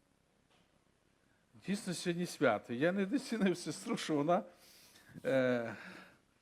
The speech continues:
я думав, вона щас скаже якесь свято, там, знаєте, е, але сьогодні дійсно є свято.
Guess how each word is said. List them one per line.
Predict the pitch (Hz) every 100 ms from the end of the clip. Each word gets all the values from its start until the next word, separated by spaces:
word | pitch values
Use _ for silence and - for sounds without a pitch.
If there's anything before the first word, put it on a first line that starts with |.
| _ _ _ _ -
я | 139 170
думав, | 170 165
вона | 160 160
щас | 156 - 151 - - -
скаже | - 156 147
якесь | 131 147 -
свято, | - 147 139 131
там, | 135 120
знаєте, | 127 135 127 131 113 - _ _ _ _ - _ _
е, | 117 117 120 113 101 - - - - _ -
але | 123 127
сьогодні | 127 147 147 135
дійсно | 123 175 185 - 123
є | 117 135
свято. | - - 123 139 104 - 156 247